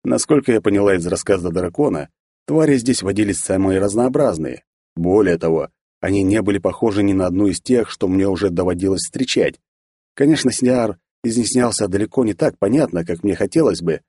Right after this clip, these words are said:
В силу замкнутости драконьего общества многие наши понятия были ему незнакомы.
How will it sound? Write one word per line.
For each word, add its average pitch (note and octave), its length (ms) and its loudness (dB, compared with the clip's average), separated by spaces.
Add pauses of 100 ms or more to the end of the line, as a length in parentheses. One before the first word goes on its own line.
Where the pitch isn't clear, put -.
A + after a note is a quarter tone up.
(300)
В - 60 -10
силу F#2 260 2
замкнутости F2+ 600 -2
драконьего F#2 560 -2
общества F#2+ 440 -4
многие A#2 340 0
наши A#2 240 0
понятия G2+ 380 0
были F#2+ 200 0
ему F#2+ 200 2
незнакомы. F#2+ 600 -2